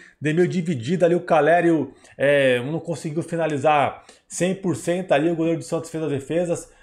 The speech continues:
Assim que o Alisson entrou, cara, no segundo tempo, o São Paulo já teve duas grandes chances.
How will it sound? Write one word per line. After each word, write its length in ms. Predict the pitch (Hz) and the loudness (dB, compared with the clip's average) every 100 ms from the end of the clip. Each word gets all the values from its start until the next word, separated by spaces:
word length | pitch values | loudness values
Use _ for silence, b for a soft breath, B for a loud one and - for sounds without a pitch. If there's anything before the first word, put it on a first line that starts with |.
| b b | b b
Assim 320 | 123 - 208 | -6 -4 -6
que 120 | 208 | -2
o 200 | 247 208 | 0 4
Alisson 320 | 180 214 214 | 4 2 0
entrou, 300 | 208 196 180 | -2 0 -2
cara, 200 | 220 180 | 0 0
no 40 | 135 | 0
segundo 300 | 156 175 202 | -4 -4 -4
tempo, 280 | 202 170 175 | -2 -2 0
o 40 | |
São 100 | 165 | 0
Paulo 180 | 180 180 | 2 0
já 40 | |
teve 200 | 175 165 | 0 -6
duas 380 | 156 165 240 214 | -6 -2 0 0
grandes 300 | 170 196 196 | 0 -2 -4
chances. 580 | - 131 104 - - | -6 -6 -6 -12 -20